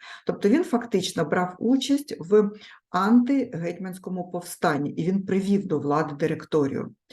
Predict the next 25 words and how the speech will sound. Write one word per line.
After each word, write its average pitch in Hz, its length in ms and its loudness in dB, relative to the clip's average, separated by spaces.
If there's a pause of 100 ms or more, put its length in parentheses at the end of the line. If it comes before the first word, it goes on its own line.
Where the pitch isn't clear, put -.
(360)
Але 170 280 0
справа 135 380 -4
в 131 140 -10
тому, 339 440 0 (200)
що - 240 -6
директорію, 269 840 2
е, 170 300 -2
яку 185 420 -4
очолював 165 560 -4
спочатку - 440 -12
Винниченко, 233 600 0
потім, 143 380 -8 (220)
потім 147 320 -2
Петлюра, 269 600 0 (560)
а, 185 500 -2
він, 240 540 0
м, 170 320 -8 (100)
нещадно 165 460 -10
критикував. - 720 -8 (280)
От 196 80 -2
дивіться, 277 280 2
наприклад, 233 360 2
що 285 200 0
він 233 260 4
писав. - 460 -2